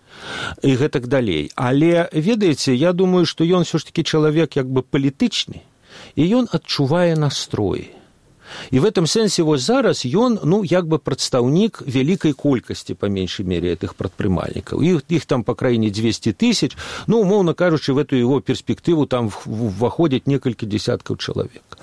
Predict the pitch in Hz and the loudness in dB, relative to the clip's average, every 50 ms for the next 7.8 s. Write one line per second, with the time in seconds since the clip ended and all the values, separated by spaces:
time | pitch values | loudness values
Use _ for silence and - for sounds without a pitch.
0 | - - - - - - - - - - 180 - - 202 214 254 247 240 233 - | -18 -14 -12 -12 -10 -10 -10 -10 -6 -2 -2 0 2 2 2 2 2 2 0 -2
1 | - 285 - 202 202 208 202 214 214 208 - - 202 185 196 - - 208 185 139 | -6 -8 -2 0 2 4 4 4 2 2 2 0 0 0 0 0 0 0 0 2
2 | 127 160 139 101 82 73 - 92 - _ _ _ - 117 101 123 175 170 131 101 | 2 2 2 2 0 -4 -8 -14 -20 _ _ _ -4 -2 0 2 4 4 2 2
3 | 104 120 117 135 156 - - 214 262 269 262 - - - - - 95 - - _ | 0 0 0 0 0 -2 0 2 2 2 2 2 0 -4 -8 -10 -12 -12 -14 _
4 | _ - 151 147 151 165 190 208 196 143 120 117 170 160 123 107 107 101 - - | _ -2 0 0 2 2 2 2 2 2 2 2 2 0 2 0 -2 -4 -2 -2
5 | 156 135 - _ - 185 185 - - - 247 254 247 - - - - _ _ _ | -2 -2 -2 _ -2 0 0 0 -2 0 0 0 0 0 -4 -10 -20 _ _ _
6 | _ _ _ - - - - - - 175 196 220 196 190 220 233 220 208 220 165 | _ _ _ -20 -20 -20 -20 -10 -2 0 2 2 2 2 0 0 0 0 0 0
7 | - 135 120 - - 139 123 135 143 - - 151 160 147 _ | 0 0 -2 0 0 0 2 2 0 0 0 0 0 -2 _